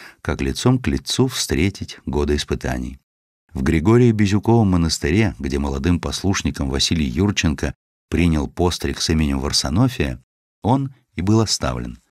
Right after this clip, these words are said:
Сначала при семинарии, а затем игуменом самой обители. Провёл бы свою жизнь отец Варсонофий в трудах и заботах о монастыре, о брате, о пастве, но в тысяча девятьсот семнадцатом году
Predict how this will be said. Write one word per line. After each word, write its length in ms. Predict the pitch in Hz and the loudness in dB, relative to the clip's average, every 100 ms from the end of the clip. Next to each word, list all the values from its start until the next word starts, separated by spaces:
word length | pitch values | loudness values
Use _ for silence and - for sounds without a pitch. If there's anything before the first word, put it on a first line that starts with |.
| _ _ _ - | _ _ _ -6
Сначала 640 | - 90 165 147 76 - - _ | -2 0 2 4 2 -2 -16 _
при 160 | - 76 | -4 -2
семинарии, 720 | - 67 69 104 120 113 110 - _ _ | 0 0 2 2 4 2 0 -6 _ _
а 140 | 92 | 0
затем 580 | 82 73 62 120 127 131 87 | 0 -2 -2 2 2 0 0
игуменом 800 | 87 67 82 98 104 98 98 85 | -2 0 2 4 4 2 0 -2
самой 440 | - 71 67 69 | -4 -2 -2 -4
обители. 500 | 67 64 - - 55 - _ _ _ _ _ | -4 -6 -10 -12 -14 -18 _ _ _ _ _
Провёл 320 | - 101 143 | -4 0 0
бы 120 | 135 123 | 0 0
свою 280 | 107 107 | 2 2
жизнь 240 | 104 104 98 | 2 4 2
отец 300 | 90 101 - | 2 -2 0
Варсонофий 600 | 90 - 85 98 - 85 | -2 0 2 0 0 -2
в 100 | - | -2
трудах 400 | - 71 98 - | -4 0 -2 -2
и 40 | |
заботах 520 | 76 73 80 90 73 73 | -6 -2 -2 -2 -2 -4
о 40 | |
монастыре, 760 | 67 65 - - 64 92 110 101 _ _ _ | -4 -6 -8 -8 -2 0 0 -2 _ _ _
о 140 | 80 71 | -4 -2
брате, 580 | 78 90 104 95 76 | 0 2 2 0 -2
о 60 | 71 | -4
пастве, 720 | - 113 117 - - 87 76 - _ _ _ _ _ _ _ _ | -4 0 2 2 2 2 0 -6 _ _ _ _ _ _ _ _
но 100 | 73 | -6
в 100 | - | -2
тысяча 320 | 135 110 98 | 0 0 0
девятьсот 420 | 80 78 - 85 | 2 0 0 -4
семнадцатом 560 | - 69 80 80 - 69 | -2 0 0 -2 -4 -6
году 420 | 64 67 107 131 | -4 0 2 2